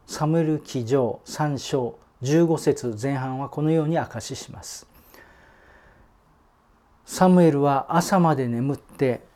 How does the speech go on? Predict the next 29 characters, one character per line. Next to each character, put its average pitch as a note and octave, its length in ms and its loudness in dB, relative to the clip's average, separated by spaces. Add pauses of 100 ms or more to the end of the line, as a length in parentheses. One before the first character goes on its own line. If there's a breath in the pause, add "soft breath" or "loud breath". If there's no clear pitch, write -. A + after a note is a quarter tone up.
そ - 200 -2
れ D3+ 140 8
か D3+ 160 0
ら D#3 320 4
主 - 240 0
の E3 200 6
家 D3+ 220 6
の E3 240 2
扉 C3 380 -2
を D3+ 80 0
開 A2+ 260 -6
い - 40 -12
た。」 - 260 -14 (3500 soft breath)
サ - 220 2
ム G#3 120 4
エ G3 60 6
ル E3+ 120 6
が D3+ 100 4
さ-、 - 240 -6
神 G3 220 2
様 E3+ 240 6
の C#3 120 0
声 F#3 300 8
を C#3+ 100 6
聞 - 220 -4
い D#3 60 -6
た E3+ 160 4
の C#3+ 140 2
は A2 200 -4